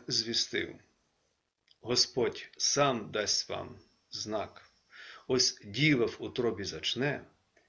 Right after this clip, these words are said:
і сина породить, і даси ж йому ймення Еммануїл». Книга пророка Ісаї, розділ сьомий, вірш чотирнадцятий. І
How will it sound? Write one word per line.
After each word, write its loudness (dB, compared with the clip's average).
і -8
сина 4
породить, -6
і 0
даси 2
ж -2
йому -8
ймення -2
Еммануїл». -2
Книга 2
пророка -4
Ісаї, 2
розділ -4
сьомий, -2
вірш -8
чотирнадцятий. -8
І -2